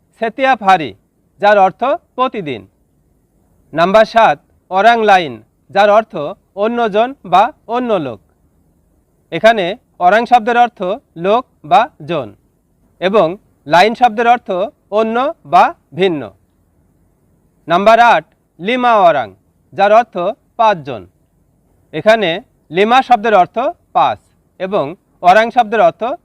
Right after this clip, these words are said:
জন বা লোক। নাম্বার নয়, ডেঙ্গান ছায়া, অর্থাৎ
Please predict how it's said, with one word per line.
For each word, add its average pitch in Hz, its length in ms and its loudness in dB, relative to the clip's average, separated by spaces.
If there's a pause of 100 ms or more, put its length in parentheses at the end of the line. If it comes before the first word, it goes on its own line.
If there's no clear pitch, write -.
(140)
জন 202 280 -2 (140)
বা 180 240 0 (200)
লোক। 143 260 -10 (1200)
নাম্বার 202 340 2
নয়, 220 360 0 (400)
ডেঙ্গান 233 460 0
ছায়া, 165 400 0 (280)
অর্থাৎ - 360 -2